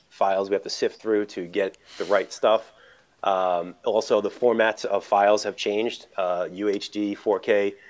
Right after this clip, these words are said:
H D R, uh, all this new stuff has been, is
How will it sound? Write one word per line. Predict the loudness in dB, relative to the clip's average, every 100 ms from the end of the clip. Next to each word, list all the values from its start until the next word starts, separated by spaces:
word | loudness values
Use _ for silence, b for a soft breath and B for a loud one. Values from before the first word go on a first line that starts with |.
| B B
H | -8 -6 -6
D | -2
R, | 2 4 4 2 B B -2
uh, | 2 2 2
all | 2 2
this | 2 0 -2
new | -8
stuff | 0 2 2 0
has | -8
been, | -6 -6 -6 -10 -4
is | -4 -4